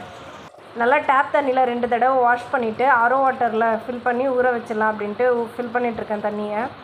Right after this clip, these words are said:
அப்படியே தட்டு போட்டு மூடி வச்சுட்டோம்னா ஈவினிங் போல அரைச்சி வச்சுக்கிட்டா நாளைக்கு காலையில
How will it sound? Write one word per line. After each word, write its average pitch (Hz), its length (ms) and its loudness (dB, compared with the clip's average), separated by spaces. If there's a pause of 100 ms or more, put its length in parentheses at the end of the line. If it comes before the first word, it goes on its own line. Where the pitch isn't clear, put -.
(340)
அப்படியே 233 300 -2
தட்டு 262 240 0
போட்டு 254 240 0
மூடி 247 220 0
வச்சுட்டோம்னா 233 500 -2
ஈவினிங் 254 360 0
போல 233 180 4
அரைச்சி 233 320 2
வச்சுக்கிட்டா 226 420 -2
நாளைக்கு 214 420 -2
காலையில 226 480 2